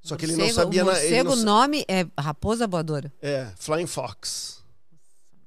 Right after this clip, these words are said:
Speaker 1: Flying Fox. E, e aí, o que que aconteceu? Ele ganhou uma, uma, uma, uma coleirinha ali pra gente poder monitorar ele e tal. E aí falaram, "Bom, Alexandre, a gente quer ver você ensinar esse bichinho a voar",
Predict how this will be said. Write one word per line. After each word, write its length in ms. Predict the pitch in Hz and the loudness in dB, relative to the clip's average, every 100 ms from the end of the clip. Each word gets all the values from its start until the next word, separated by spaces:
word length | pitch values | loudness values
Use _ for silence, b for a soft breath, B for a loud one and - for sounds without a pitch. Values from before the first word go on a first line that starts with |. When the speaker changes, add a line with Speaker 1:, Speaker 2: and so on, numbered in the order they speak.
| - | -20
Speaker 1:
Flying 180 | - - | -18 -16
Fox. 520 | - - - - - - B B B B - | -16 -16 -14 -14 -14 -18 B B B B -12
E, 840 | 135 143 139 135 135 135 139 - - - | -8 -6 -4 -4 -4 -6 -8 -12 -20 -12
e 140 | 143 | -4
aí, 380 | 143 139 151 180 | -2 0 -2 -2
o 40 | 190 | -2
que 160 | 170 | -4
que 220 | 151 160 | -8 -4
aconteceu? 400 | 175 160 156 135 | -4 -4 -6 -8
Ele 80 | 123 | -8
ganhou 160 | 117 139 | -8 -6
uma, 200 | 147 143 | -6 -8
uma, 340 | 135 131 127 | -10 -10 -12
uma, 380 | 127 123 127 - | -14 -14 -16 -16
uma 220 | 98 123 120 | -16 -16 -12
coleirinha 480 | 127 131 123 127 | -10 -8 -8 -8
ali 180 | 123 120 | -10 -10
pra 160 | - 120 | -10 -12
gente 180 | 113 - | -12 -14
poder 220 | 123 120 | -14 -12
monitorar 500 | 127 131 - 120 135 | -12 -12 -12 -10 -8
ele 280 | 127 170 170 | -4 -4 -4
e 40 | |
tal. 280 | - 170 233 - B B B B B | -2 -2 -2 -10 B B B B B
E 160 | - 233 | 2 4
aí 200 | 196 196 | 6 4
falaram, 280 | 240 233 226 | 4 4 4
"Bom, 460 | 214 214 202 175 170 | 4 4 4 0 -2
Alexandre, 340 | 165 175 170 | -2 -2 -2
a 20 | |
gente 140 | 165 - | -2 -2
quer 120 | 190 | -2
ver 100 | 185 | -2
você 140 | 208 | -4
ensinar 300 | 214 208 208 | -4 -4 -4
esse 280 | 196 - 208 | -4 -4 -6
bichinho 360 | 190 196 190 202 | -4 -4 -2 -2
a 40 | |
voar", 500 | 185 233 190 175 - | 0 4 4 2 -6